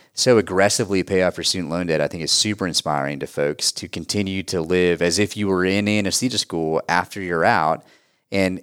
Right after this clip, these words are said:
and I don't think we even talked about this, but you said that you worked full time, plus you picked up some shifts. Like you, you kind of put the accelerator forward that first year out of anesthesia school to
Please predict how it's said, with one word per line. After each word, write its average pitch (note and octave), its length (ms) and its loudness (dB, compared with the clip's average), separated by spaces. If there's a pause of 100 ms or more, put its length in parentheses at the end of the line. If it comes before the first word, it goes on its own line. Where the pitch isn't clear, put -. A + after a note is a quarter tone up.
and G#2+ 180 -4
I G#2+ 100 2
don't A#2+ 140 4
think A#2 320 -4
we B2 120 0
even G#2 140 0
talked B2+ 180 2
about D2+ 160 -4
this, D2+ 160 -6
but F2+ 100 -10
you G2 100 -4
said G2 180 2
that F2+ 100 -2
you F#2 140 -6
worked F#2+ 260 2
full G#2 280 0
time, F#2+ 380 0
plus G2 260 -2
you G2+ 80 -6
picked F#2+ 240 -4
up F2 140 0
some F#2 140 -4
shifts. F2 420 0
Like E2+ 180 -4
you, G#2+ 320 0 (640)
you G#2 200 -4
kind A#2+ 200 2
of A#2+ 100 -2
put A2 140 0
the A2+ 80 2
accelerator G2 560 2
forward F#2+ 640 2
that E2+ 180 0
first F#2+ 300 -2
year F2+ 80 -2
out D#2+ 140 2
of D#2 80 -8
anesthesia E2 420 -2
school D2 420 -4
to D#2 520 -6